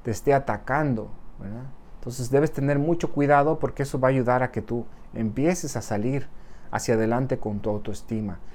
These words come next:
Entonces es bien importante que tu autoestima crezca para que entonces tú entonces llegues a un siguiente punto donde la gente no te haga dudar.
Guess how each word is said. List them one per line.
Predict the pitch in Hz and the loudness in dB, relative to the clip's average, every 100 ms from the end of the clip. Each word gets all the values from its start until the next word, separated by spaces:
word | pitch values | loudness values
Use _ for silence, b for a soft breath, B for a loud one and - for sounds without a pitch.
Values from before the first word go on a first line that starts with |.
| b | b
Entonces | - 120 | -6 -2
es | 127 | 4
bien | 156 | 6
importante | 160 143 123 139 147 135 104 b b b b - | 6 4 2 2 2 0 -4 b b b b 8
que | 160 196 208 - b b b b b b b - - - - - - | 12 12 10 0 b b b b b b b -12 -10 -10 -8 -8 6
tu | 175 | 10
autoestima | 170 165 - 185 185 180 | 10 8 8 8 8 10
crezca | 175 180 175 180 196 208 - | 12 12 10 6 6 4 4
para | 135 135 | 4 6
que | 143 | 4
entonces | 131 160 160 143 - | 4 2 2 -2 0
tú | 151 | 2
entonces | 147 143 143 139 127 | 2 2 2 2 4
llegues | 139 143 165 165 | 6 8 6 4
a | 113 | 0
un | 127 151 | 2 0
siguiente | 135 117 127 139 139 | 0 2 4 4 0
punto | - 135 127 143 | 0 0 0 4
donde | 156 123 113 | 4 4 2
la | 110 | 2
gente | 127 127 123 | 0 0 0
no | 120 117 | 0 0
te | 123 | 2
haga | 110 110 | 2 2
dudar. | 107 131 220 165 | 2 8 8 8